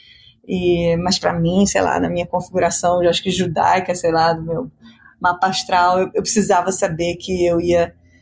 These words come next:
ter meu dinheirinho, que eu ia ter conforto, e, é, e que eu ia ter meu trabalho, que eu ia ter oportunidade de fazer coisas grandiosas. Começou a, eu ficava muito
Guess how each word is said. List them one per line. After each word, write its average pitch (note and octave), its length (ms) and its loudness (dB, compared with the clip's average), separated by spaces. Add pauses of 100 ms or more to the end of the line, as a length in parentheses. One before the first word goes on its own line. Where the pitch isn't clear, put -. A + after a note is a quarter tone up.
(120)
ter F#3+ 80 0
meu F3 160 0
dinheirinho, F#3 840 2
que - 80 -6
eu F#3 60 -2
ia F3+ 160 0
ter - 120 -2
conforto, G3 1040 2
e, E3+ 360 -2 (640)
é, - 420 -4
e F3+ 60 -4
que G3 140 0
eu F#3+ 80 4
ia F#3+ 100 2
ter G#3 80 -2
meu G3 160 2
trabalho, F#3 420 0
que G3 120 0
eu - 20 2
ia F#3+ 60 -2
ter G3 80 0
oportunidade G3 500 0
de - 60 -10
fazer F#3 680 0 (460)
coisas G3 420 2
grandiosas. F#3 920 2
Começou F#3 400 -2
a, F#3 220 0
eu - 100 -6
ficava F#3+ 260 -2
muito G3 400 -2